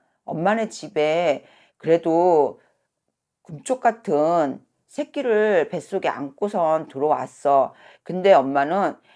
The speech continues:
그 비 오는 날, 눈 오는 날 진짜로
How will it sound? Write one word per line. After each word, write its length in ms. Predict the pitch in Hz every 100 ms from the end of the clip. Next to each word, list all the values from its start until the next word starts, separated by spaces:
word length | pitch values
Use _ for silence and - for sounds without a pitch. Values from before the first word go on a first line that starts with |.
| _ _
그 440 | - 220 220 156 -
비 180 | 180 175
오는 360 | 185 175 147
날, 280 | 139 131 135 -
눈 220 | 151 160
오는 320 | 160 151 131
날 300 | 135 170 202 _ _ _ _ _ _
진짜로 1120 | - - _ 277 220 214 220 175 147 -